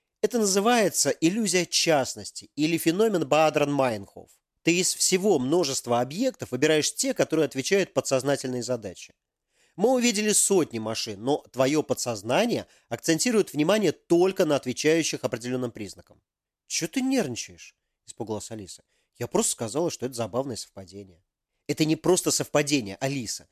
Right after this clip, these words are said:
Ты проникаешься Валиными бреднями, оправдывая их». Ярослав решительно встал со скамейки. «Иди к сектантам, они ещё не разошлись.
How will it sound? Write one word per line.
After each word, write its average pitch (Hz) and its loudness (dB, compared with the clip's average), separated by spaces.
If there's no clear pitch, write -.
Ты 196 0
проникаешься 151 2
Валиными 139 2
бреднями, 147 2
оправдывая 127 0
их». - -20
Ярослав 120 -2
решительно 123 -4
встал 123 -2
со 120 -8
скамейки. 110 -8
«Иди 208 0
к - 0
сектантам, - 0
они 175 2
ещё 135 0
не 131 2
разошлись. 127 -2